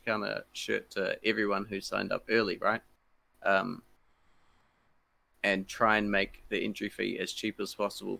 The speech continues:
because I know accommodation and whatnot. Um, and that's just my thing. I think people don't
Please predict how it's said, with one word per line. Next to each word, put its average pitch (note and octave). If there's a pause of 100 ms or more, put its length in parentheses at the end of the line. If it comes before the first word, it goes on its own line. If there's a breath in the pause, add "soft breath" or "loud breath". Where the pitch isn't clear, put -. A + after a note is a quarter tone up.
because G2
I G2
know F#2+
accommodation G2
and -
whatnot. - (100)
Um, G1+ (300)
and G#2+
that's A#2+
just -
my F2
thing. -
I G2
think A#2+
people G2
don't -